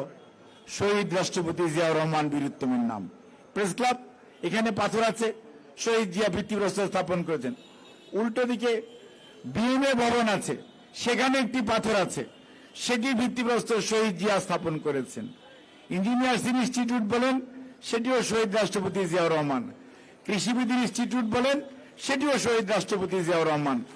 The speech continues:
অর্থাৎ এই দেশে শুধুমাত্র যে উনি একদিকে কাজ করেছেন তা না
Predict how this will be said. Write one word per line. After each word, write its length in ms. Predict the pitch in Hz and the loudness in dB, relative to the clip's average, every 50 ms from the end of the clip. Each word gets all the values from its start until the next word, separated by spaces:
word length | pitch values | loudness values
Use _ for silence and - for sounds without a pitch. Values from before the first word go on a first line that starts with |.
| - - - - | -20 -12 -4 -2
অর্থাৎ 360 | 190 220 - - 240 233 226 - - | -2 0 0 0 0 -2 0 0 0
এই 240 | 202 240 262 269 254 | 2 2 2 2 2
দেশে 360 | 240 262 233 170 180 208 165 123 - - - - - - - - - - - - - - - - | 2 2 0 0 0 -2 -2 -2 -4 -10 -20 -20 -20 -20 -20 -20 -20 -20 -20 -20 -20 -20 -12 -6
শুধুমাত্র 800 | - 220 240 208 254 262 247 254 254 254 - 202 202 160 120 - - - - - - - - - - - - - - - - | -2 0 2 2 2 4 4 2 2 0 0 0 0 0 0 -2 -8 -20 -20 -20 -20 -20 -20 -20 -20 -20 -20 -20 -20 -20 -12
যে 180 | 127 147 190 202 208 214 | -4 0 2 2 4 4
উনি 320 | 214 220 233 226 190 143 127 - - - - - - - - - - | 2 2 2 2 0 -2 -4 -8 -12 -20 -20 -20 -20 -20 -20 -12 -4
একদিকে 480 | - 196 214 202 185 180 233 247 254 262 247 240 | 0 0 0 0 0 0 0 2 2 2 2 2
কাজ 200 | 226 220 220 - | 2 0 0 0
করেছেন 380 | - 220 226 220 185 170 208 196 180 | 0 0 0 2 2 0 0 0 0
তা 160 | 160 175 170 | 0 0 2
না 140 | 170 156 | 2 0